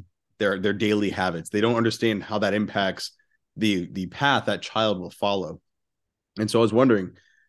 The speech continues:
you know, as you've gone through, there are things about you that your son has never seen. So he, he didn't know the, the older you, you know, he, he knows from obviously where he's at now and forward. And so looking at that, how do you plan to show him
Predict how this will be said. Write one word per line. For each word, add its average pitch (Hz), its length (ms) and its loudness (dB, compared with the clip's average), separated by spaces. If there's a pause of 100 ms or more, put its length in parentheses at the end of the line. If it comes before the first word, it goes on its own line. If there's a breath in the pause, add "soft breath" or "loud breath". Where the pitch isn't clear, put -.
(140 soft breath)
you 113 80 2
know, 113 100 4
as 107 260 0
you've 143 220 0
gone 123 300 2
through, 113 400 -2 (880)
there 135 180 4
are 143 140 4
things 131 400 -2
about 107 280 -2
you 107 240 -2
that 95 120 -6
your 104 180 -2
son 117 560 -2
has 101 160 -4
never 104 160 0
seen. 87 380 -8 (420)
So 107 160 2
he, 110 240 2
he 113 80 2
didn't 120 220 4
know 117 240 4
the, 101 180 -2
the 98 240 -8
older 104 260 2
you, 87 200 -12 (560)
you 101 100 0
know, 92 160 0
he, 107 460 0
he 101 100 0
knows 104 240 2
from 90 420 -6 (520)
obviously 90 400 -8
where 92 80 -2
he's 95 80 -2
at 90 100 -4
now 92 300 -2
and 95 100 -6
forward. 92 400 -2 (560)
And 107 160 0
so 110 120 2
looking 143 260 2
at 95 120 0
that, 92 200 -4
how 139 180 2
do 196 80 4
you 175 160 2
plan 156 360 -4
to 104 180 0
show 135 480 2
him 113 480 2